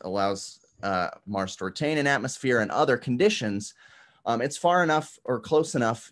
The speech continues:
to the sun that it is in technically a habitable zone to have liquid water. And even in the past, as was mentioned, there's more evidence that Mars did at one point have liquid water.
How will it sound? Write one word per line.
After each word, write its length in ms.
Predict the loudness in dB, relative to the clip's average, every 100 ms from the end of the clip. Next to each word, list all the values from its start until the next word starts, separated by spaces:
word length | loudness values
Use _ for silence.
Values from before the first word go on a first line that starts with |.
| -12
to 520 | -4 0 2 0 -4
the 100 | -8
sun 520 | -2 4 4 4 -2 -6
that 360 | 2 2 2 -2
it 220 | 2 2 2
is 240 | -2 0
in 260 | -2 -2 -4
technically 520 | -6 -4 -6 -2 -2
a 40 |
habitable 600 | 0 -2 0 0 0 -2
zone 340 | 0 0 0 -2
to 140 | 0
have 160 | 0 0
liquid 360 | -2 0 -2
water. 480 | 4 4 4 2 -4 -4
And 260 | -2 -2
even 340 | -2 0 0 -2
in 120 | -2
the 80 | -4
past, 580 | -2 0 0 -2 -8
as 280 | -4 -4 -4
was 160 | -6 -2
mentioned, 500 | -2 -2 -2 -4 0
there's 240 | 0 0
more 220 | 0 0
evidence 480 | 0 0 0 -4 -4
that 240 | -2 -2 -4 -20 -10
Mars 300 | -2 0 -2
did 260 | -2 2 4
at 140 | 4
one 220 | 4 0 -2
point 280 | -4 -6
have 320 | -4 -2 0 -2
liquid 420 | -4 -4 -4 -4
water. 440 | -2 -2 -4 -8